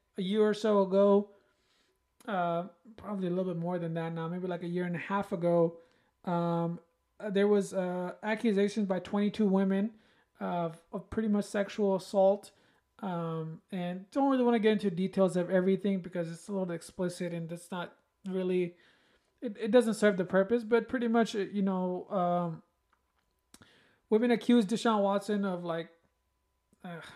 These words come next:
I mean, a, a very common term, like, you know,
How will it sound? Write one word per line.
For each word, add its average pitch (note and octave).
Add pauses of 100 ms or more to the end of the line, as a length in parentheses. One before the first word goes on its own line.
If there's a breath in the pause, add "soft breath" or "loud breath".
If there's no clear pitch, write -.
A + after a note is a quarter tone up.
I -
mean, F3
a, E3+
a -
very F3 (920)
common F#3+
term, F#3
like, E3+
you F3
know, E3+